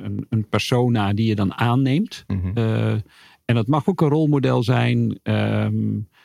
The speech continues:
Speaker 1: eh, desnoods een archetype.
Speaker 2: Mhm.
Speaker 1: Eh, wat jij maar nodig hebt om het al te zijn. Ga het ook leven en ga het ook vooral doen. Hè, dus de, de, er is een moment dat je stopt met denken
Speaker 2: Mhm.
Speaker 1: <laughs> en ga het doen. Hè. Dus,
Speaker 2: Ja.
Speaker 1: eh, Roos Vonk staat hier nog in de,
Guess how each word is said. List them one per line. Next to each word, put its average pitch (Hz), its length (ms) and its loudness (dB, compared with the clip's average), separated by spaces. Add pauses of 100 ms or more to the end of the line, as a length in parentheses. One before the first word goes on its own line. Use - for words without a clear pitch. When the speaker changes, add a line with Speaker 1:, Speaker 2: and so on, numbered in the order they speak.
(360)
Speaker 1:
eh, 104 240 2 (500)
desnoods 120 520 0
een 117 120 0
archetype. 135 760 -2 (160)
Speaker 2:
Mhm. 95 280 -4
Speaker 1:
Eh, 120 80 2 (120)
wat 143 200 0
jij 131 140 2
maar 123 140 2
nodig 135 340 2
hebt 120 220 -2
om 110 120 0
het 117 140 0
al 107 120 0
te 104 160 0
zijn. 110 460 2 (640)
Ga 151 240 0
het 135 200 0
ook 107 160 2
leven 127 480 2
en 131 120 0
ga 131 180 2
het 123 160 -2
ook 117 120 -2
vooral 120 360 2
doen. 107 440 2
Hè, 107 140 0
dus 107 220 -2
de, 95 200 -4
de, 107 220 -2
er 110 160 0
is 107 140 0
een 107 100 2
moment 117 560 0
dat 113 240 0
je 101 300 2 (180)
stopt - 360 -2
met 113 160 2
denken 151 400 0 (120)
Speaker 2:
Mhm. 101 720 -4
Speaker 1:
<laughs> - 60 -2
en 123 60 4
ga 131 140 2
het 120 140 0
doen. 123 300 2
Hè. 123 180 0
Dus, 113 200 0
Speaker 2:
Ja. 107 80 -4
Speaker 1:
eh, - 440 -6
Roos 117 180 2
Vonk 123 280 0
staat 117 240 0
hier 123 100 2
nog 113 140 0
in 120 120 2
de, 110 420 0